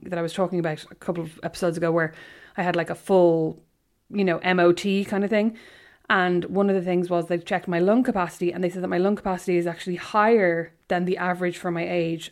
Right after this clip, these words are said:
and that they sometimes find that with people who have smoked and given up,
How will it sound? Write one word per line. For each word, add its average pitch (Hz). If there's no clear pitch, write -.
and 196
that 175
they 185
sometimes 202
find 180
that 175
with 180
people 180
who 185
have 175
smoked 190
and 196
given 208
up, 220